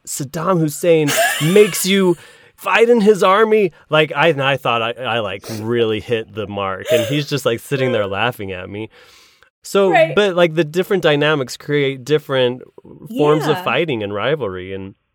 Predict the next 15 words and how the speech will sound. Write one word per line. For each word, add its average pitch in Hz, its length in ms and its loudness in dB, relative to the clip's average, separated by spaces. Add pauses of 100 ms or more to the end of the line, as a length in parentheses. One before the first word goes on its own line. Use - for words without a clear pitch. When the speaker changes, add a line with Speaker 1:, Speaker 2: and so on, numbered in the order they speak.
(120)
Speaker 2:
For 262 140 -2
sure. 254 560 -6
Speaker 1:
and 120 160 -4
I 117 60 -4
could 113 160 -10
see 123 180 -8
how 107 200 -4
Amy 110 300 -6
and 98 140 -8
Joe 98 240 -4
just, 92 340 -14 (720)
they 107 260 -4
have 95 400 -4
the 104 160 -4
most 95 440 -6